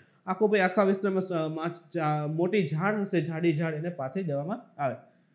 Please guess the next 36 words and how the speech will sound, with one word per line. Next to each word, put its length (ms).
તે 80
મત્સ્ય 360
ઉદ્યોગ 300
માટેની 360
સૌથી 360
અગત્યની 460
પદ્ધતિ 340
માનવામાં 380
આવે 160
છે, 120
જેનો 180
વિશ્વભરમાં 560
વ્યાપકપણે 500
અભ્યાસ 320
જે 80
છે 120
કરવામાં 520
આવે 260
છે. 100
એવું 440
તો 120
ન 60
હોય 220
કે 140
ચલો 200
કે 120
ભાઈ 240
જાળ 280
લઈને 180
ગયા 140
આમ 140
ઘા 260
કરી 120
દીધી 200
આવી 240
ગયા, 140